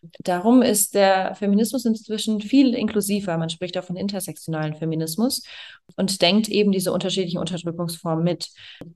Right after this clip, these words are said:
Und feministische Außenpolitik, so diese Gerechtigkeitsziele, die am Ende stehen, n-, also die Frage, warum man, manche fragen, warum nennt man das nicht humanistische, gendergerechte, egalitäre, du hast progressive, wie auch immer Außenpolitik, ähm, nennt,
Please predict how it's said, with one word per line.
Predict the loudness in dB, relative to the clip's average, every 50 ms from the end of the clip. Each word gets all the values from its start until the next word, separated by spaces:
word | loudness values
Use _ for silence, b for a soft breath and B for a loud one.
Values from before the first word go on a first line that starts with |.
| _
Und | 0 0 0 0
feministische | 0 0 4 6 6 6 6 4 2 0 0 2 2
Außenpolitik, | 2 2 2 0 0 2 4 2 4 2 2 0 0
so | 0 0
diese | 0 0 2 2 4 2 2 2
Gerechtigkeitsziele, | -2 -4 -4 -4 -2 -4 -6 -6 -6 -8 -6 -4 -2 -2 0 -2 -2 -6 -4 -2 0 2 2 2
die | 4 4 4
am | 4 4
Ende | 4 2 2 2
stehen, | 0 0 4 4 6 6 4 4 0 -4 _ _ _ _ _ _ _ _ _ _ -20 -12 -6 -4
n-, | -2 0 2 4 2 4 4
also | 2 2 2 2
die | 0 0
Frage, | 0 2 4 4 4 6 4 4 4
warum | 4 4 4 6 4 4 4 0 -2 -2 0 0 0
man, | 2 2 2 2 2 0 -2
manche | 0 2 2 2 2 0 -2
fragen, | 2 4 4 4 4 2
warum | 0 -4 -4 -4
nennt | -4 -4 -4 -4
man | -4 -4
das | -4 -4
nicht | -4 -4 -2 0
humanistische, | 0 2 2 2 0 0 -4 -4 -4 -2 0 0 2 0 0 B B B B B B _
gendergerechte, | -4 0 2 4 4 4 2 2 2 0 0 -2 -4 -8 -6 -2 -2 -2 0
egalitäre, | 0 0 2 2 2 2 2 2 2 2 4 4 4 2 2 0 0 0 0
du | -2 -2
hast | -4 -4 -2 -2
progressive, | -2 0 0 -2 -2 0 0 0 2 4 4 6 6
wie | 6 6
auch | 4
immer | 4 4 4 4 4 2
Außenpolitik, | 0 -2 -2 -4 -2 -2 -2 -2 -4 -6 -8 -8 -6
ähm, | -4 -2 -2 -2 -2
nennt, | 0 0 0 0 0